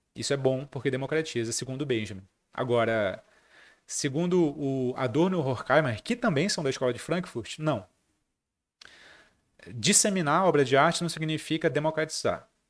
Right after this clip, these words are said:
Massificar não é democratizar.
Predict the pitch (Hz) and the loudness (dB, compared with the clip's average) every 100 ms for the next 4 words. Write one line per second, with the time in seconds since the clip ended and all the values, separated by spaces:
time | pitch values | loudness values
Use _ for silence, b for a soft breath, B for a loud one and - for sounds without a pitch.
0 | _ _ _ - 117 127 151 175 - 156 | _ _ _ -10 -6 0 0 2 -2 -4
1 | - 131 139 156 170 - 135 135 156 139 | -8 -2 2 4 2 -6 -8 -4 0 0
2 | 139 143 147 147 - 95 - | 0 -2 -4 -6 -4 -6 -6